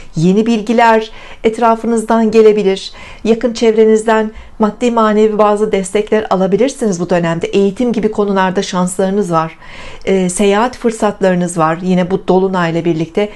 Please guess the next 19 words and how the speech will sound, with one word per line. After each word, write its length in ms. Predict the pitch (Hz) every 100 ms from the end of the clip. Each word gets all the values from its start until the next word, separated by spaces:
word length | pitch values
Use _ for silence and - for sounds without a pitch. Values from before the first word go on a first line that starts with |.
| - -
hayatınıza 600 | 214 190 185 170 170 180
bunlar 280 | 170 196
gelebilir. 560 | 220 190 175 180 240 294 - -
Lütfen 360 | 254 - 233 233
kişisel 480 | 226 220 226 226 208
doğum 200 | 240 240
haritalarınıza 680 | 202 202 202 190 190 196
bakınız. 380 | 190 190 202 311 - - - -
Özellikle 720 | 214 226 240 294 302 247 262 - - -
yirmi 460 | 185 247 247 247
yirmi 420 | 269 233 240 247
dokuz 380 | 240 240 339 247
derece 320 | 240 220 214
aralığında 480 | 214 214 208 208 202
güneşiniz 640 | 185 185 202 208 240 285 233
ve 60 |
yükselen 560 | 196 180 - 202 226 233
burcunuz 480 | 202 190 170 156 196
varsa 420 | 214 - 247